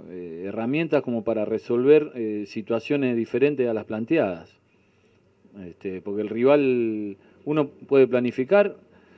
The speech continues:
y el rival también juega, también planifica, y bueno, ahí es donde debemos encontrar variantes. Este, en, en la semana lo que se busca muchas veces es, eh,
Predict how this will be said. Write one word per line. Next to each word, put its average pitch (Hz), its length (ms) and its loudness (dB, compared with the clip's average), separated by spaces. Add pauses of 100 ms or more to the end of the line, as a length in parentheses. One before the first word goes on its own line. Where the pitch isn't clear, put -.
(380)
y 107 340 -2
el 110 120 2
rival 120 300 0
también 117 260 -6
juega, 127 380 0
también 117 300 -4
planifica, 170 760 -4
y 117 100 -10
bueno, 117 320 -2
ahí 127 460 0
es 110 80 -2
donde 110 240 -2 (380)
debemos 117 360 -2
encontrar 113 360 -4
variantes. 113 680 -2 (480)
Este, 85 840 -12 (260)
en, 85 480 -20
en 101 140 -12
la 101 100 -10
semana 107 1500 -6 (220)
lo 110 100 -8
que 101 100 -8
se - 140 -8
busca 135 260 -4
muchas 123 300 -4
veces 143 460 -6
es, - 60 -20
eh, 98 460 -10